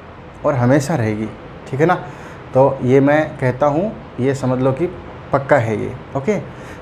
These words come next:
तो आप बस इस पे देखते रहिए लगातार और साथ वाले बच्चों को share करते रहिए, ताकि, अ,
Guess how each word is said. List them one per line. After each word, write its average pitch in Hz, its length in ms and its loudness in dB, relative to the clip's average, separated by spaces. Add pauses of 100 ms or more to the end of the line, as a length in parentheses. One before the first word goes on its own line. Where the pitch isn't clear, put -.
(100)
तो - 60 2
आप 139 220 6
बस 135 340 -2
इस 139 120 -4
पे 160 140 2
देखते 135 360 2
रहिए 160 280 2
लगातार 147 640 2
और 131 180 0
साथ 143 280 2
वाले 160 160 4
बच्चों 147 260 0
को 151 80 0
share 165 260 0
करते 160 260 0
रहिए, 156 180 0
ताकि, 143 380 0 (480)
अ, 117 220 4